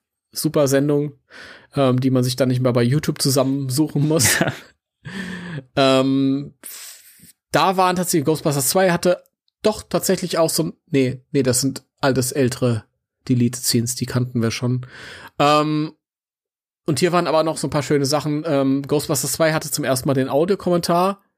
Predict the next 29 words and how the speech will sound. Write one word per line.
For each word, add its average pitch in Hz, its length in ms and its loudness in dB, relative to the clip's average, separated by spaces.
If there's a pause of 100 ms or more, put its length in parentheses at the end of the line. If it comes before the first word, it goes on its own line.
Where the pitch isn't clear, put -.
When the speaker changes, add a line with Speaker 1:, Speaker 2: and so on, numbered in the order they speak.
(160)
Speaker 1:
einen 165 300 0
Audiokommentar, 170 960 0 (140)
und 127 80 -4
zwar 131 180 0
den 135 160 0
von 139 140 -4
Ivan 127 280 0
Reitman 135 340 2
und 127 180 0
Dan, 156 240 2
habe 147 140 0
ich 127 120 -4
mich 135 180 -4
neulich 143 260 2
schon 156 120 -10
drüber 143 200 -2
ausgelassen. 143 680 0
Speaker 2:
Ja. 123 400 4
Speaker 1:
Ist 117 140 -4
leider 135 220 4
ein 139 60 0
bisschen, 143 300 -4
paar 139 160 2
Jahre 139 240 4
zu - 100 -2
spät 151 300 2
aufgenommen 147 480 0
Speaker 2:
Mhm. - 40 2
Speaker 1:
worden. 147 380 2